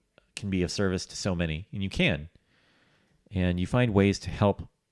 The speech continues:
people in ways that maybe they don't even know. And you're a great connector of people, and you get connected to causes that you can really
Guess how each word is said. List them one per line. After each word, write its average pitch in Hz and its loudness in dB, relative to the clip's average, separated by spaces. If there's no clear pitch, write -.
people 85 -2
in 87 -6
ways 87 -4
that 101 -2
maybe 131 -2
they 127 0
don't 127 0
even 101 -4
know. 80 -2
And 80 -4
you're 82 -4
a 76 -8
great 85 -4
connector 82 -6
of 78 -12
people, 82 -8
and 82 -6
you 82 -6
get 87 -6
connected 82 -10
to - -16
causes 82 -6
that 82 -4
you 87 -10
can 85 -12
really 82 -6